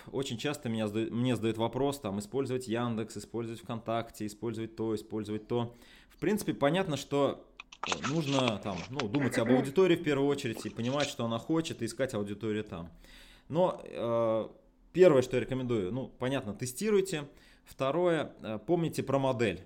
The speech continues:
То есть модель продаж, она на самом деле достаточно простая. То есть у вас есть трафик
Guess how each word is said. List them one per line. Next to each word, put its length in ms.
То 80
есть 140
модель 340
продаж, 400
она 160
на 60
самом 260
деле 340
достаточно 520
простая. 600
То 180
есть 220
у 60
вас 260
есть 300
трафик 440